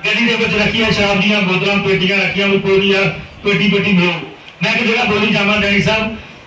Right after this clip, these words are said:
ਆਹੀ ਗੱਲ ਕਿ ਸ਼ਰਾਬ ਦੇ ਨੂੰ ਘਰ ਨੂੰ ਕਿਆ। ਇੱਕ ਬੰਦਾ ਕੱਟ ਚੋਟ ਕੇ ਕਹਿੰਦਾ,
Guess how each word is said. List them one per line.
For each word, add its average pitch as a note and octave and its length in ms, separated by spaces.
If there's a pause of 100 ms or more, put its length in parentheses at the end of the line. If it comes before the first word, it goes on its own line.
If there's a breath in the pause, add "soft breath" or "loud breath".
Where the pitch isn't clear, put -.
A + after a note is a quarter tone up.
(100)
ਆਹੀ F#3+ 180 (100)
ਗੱਲ C#3+ 240 (220)
ਕਿ G3 120
ਸ਼ਰਾਬ F#3+ 300
ਦੇ G3 80
ਨੂੰ F#3+ 200
ਘਰ G3+ 140
ਨੂੰ E3+ 240
ਕਿਆ। D#3+ 280 (1120)
ਇੱਕ - 280
ਬੰਦਾ - 180
ਕੱਟ E4 300
ਚੋਟ B4 300
ਕੇ A#3 60
ਕਹਿੰਦਾ, A3+ 540